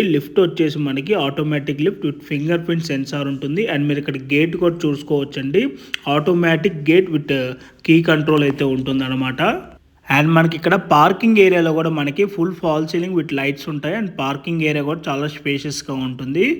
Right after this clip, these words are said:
మనకి కింద గ్రౌండ్ ఫ్లోర్‌లో ఒక వన్ బీహెచ్కే పోర్షన్ ప్లస్ ఒక సింగిల్ రూమ్ అయితే ఉంటుంది. And ఈ హౌస్‌కి బ్యాక్ సైడ్‌లో ఇక్కడ వాకింగ్ ట్రాక్ అయితే ఉంటుందన్నమాట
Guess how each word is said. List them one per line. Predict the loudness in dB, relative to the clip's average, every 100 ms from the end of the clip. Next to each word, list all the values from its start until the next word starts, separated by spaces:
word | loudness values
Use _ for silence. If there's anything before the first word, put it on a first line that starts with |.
| -8 -20 -16 -4
మనకి | -2 0 0 0 0
కింద | 0 0
గ్రౌండ్ | 2 2 2 0
ఫ్లోర్‌లో | 0 2 2
ఒక | 0
వన్ | 0 0
బీహెచ్కే | 2 2 0 -4 -4 -2
పోర్షన్ | -4 -2 -4 -2
ప్లస్ | -2 -2
ఒక | -6 -8
సింగిల్ | -4 0 0
రూమ్ | 0 0 -2
అయితే | -2 -4
ఉంటుంది. | -6 -6 -4 -4 -2
And | 0 2 2
ఈ |
హౌస్‌కి | 4 2 0 0
బ్యాక్ | 0 -2 -4
సైడ్‌లో | -4 -2 -4
ఇక్కడ | -4 -4 -4 -6 -16 -20 -2
వాకింగ్ | 4 4 4 4 6
ట్రాక్ | 4 4
అయితే | 2 2 0
ఉంటుందన్నమాట | 0 0 -2 -2 -2 -2 -4